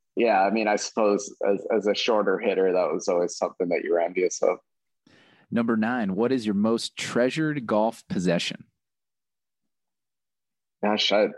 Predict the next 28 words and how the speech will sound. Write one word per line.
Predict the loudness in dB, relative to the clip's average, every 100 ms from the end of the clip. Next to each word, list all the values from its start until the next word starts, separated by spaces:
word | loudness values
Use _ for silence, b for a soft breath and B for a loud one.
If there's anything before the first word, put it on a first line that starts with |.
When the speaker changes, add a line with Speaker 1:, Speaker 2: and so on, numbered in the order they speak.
| -14 _ 0
Speaker 1:
I |
mean, | 2 4
I've | 2 0
s-, | -2 -8 -10 _
saved, | -8 0 2 4 0 -2
like, | -2 -4 -2
practically | 0 0 0 0 2
every | 2 2 0
damn | 0 -2 -2 -4
scorecard | -4 0 2 2 0 0 0 -4
for | -4
the | 2
last | 2 4 2 -2 -14 _ _ _
thirty | 2 4 2
years, | 2 2 2 2
I | 0
think, | -2 -4
in | -6
shoe | -4 -2 0
boxes. | 2 2 0 0 -2 -2 -8 _ _ -4
I | 0
never | 2 2 2
actually | 0 0 0
look | 2 0 0
at | 0 0
'em, | -2 0
but | 2
I, | 2